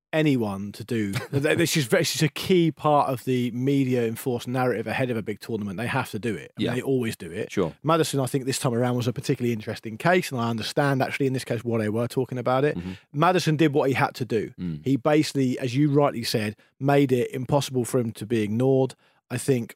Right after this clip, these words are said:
Speaker 1: also the expanded squad of twenty-three to twenty-six massively favours forward players 'cause you're
Speaker 2: Yeah.
Speaker 1: like, "Okay, we've got a bit of extra room to play with. Let's take a chance."
Speaker 2: Yeah.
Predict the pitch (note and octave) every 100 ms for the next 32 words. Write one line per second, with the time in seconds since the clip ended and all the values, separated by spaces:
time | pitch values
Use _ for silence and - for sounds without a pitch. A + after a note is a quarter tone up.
0 | - D3 C#3 C3 A#2 A#2+ - - C#3+ D3
1 | C#3 A#2+ - C#3+ C#3+ - D3 C3+ B2+ -
2 | C3+ B2+ B2 C3 B2+ - C#3 B2 - _
3 | _ A#2+ C3+ D3 C#3 D#3 A#2 C3 B2 C#3+
4 | C3 A#2+ B2 B2 A2+ - _ _ _ _
5 | _ _ - - D3 C#3+ D3 - D3+ F3
6 | E3+ C3+ C#3 C3+ A#2+ D#3 C3 C3 B2 C#3+
7 | C3+ C3 B2+ - C#3 B2+ - C#3+ B2+ B2+
8 | - A#2+ A2+ - E3+ F3 F#3+ - F2